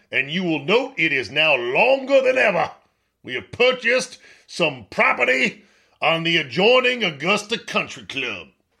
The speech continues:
If you're showing an image of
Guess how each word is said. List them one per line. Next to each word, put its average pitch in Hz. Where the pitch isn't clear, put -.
If 123
you're 143
showing 160
an 131
image 120
of 98